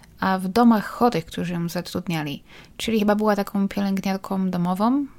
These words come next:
o ile się nie mylę, to, to jest właściwe określenie. I w połowie lat osiemdziesiątych właśnie została zatrudniona do opieki nad ojcem Jeffreya,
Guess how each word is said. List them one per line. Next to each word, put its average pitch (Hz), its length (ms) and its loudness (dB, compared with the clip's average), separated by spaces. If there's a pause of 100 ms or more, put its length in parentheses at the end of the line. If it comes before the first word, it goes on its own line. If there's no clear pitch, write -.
(140)
o 180 60 -2
ile 175 120 -2
się - 140 -4
nie 175 60 -2
mylę, 175 180 -2
to, 180 80 -12
to 170 120 -6
jest 165 180 -8
właściwe 190 380 -8
określenie. - 600 -8 (640)
I 240 60 2
w 240 60 -2
połowie 277 320 4
lat 233 160 2
osiemdziesiątych 196 640 0
właśnie 190 340 -4
została 196 460 -2
zatrudniona 208 640 -2
do 202 280 0
opieki 208 420 -2
nad 208 280 0
ojcem 214 500 2
Jeffreya, - 500 -8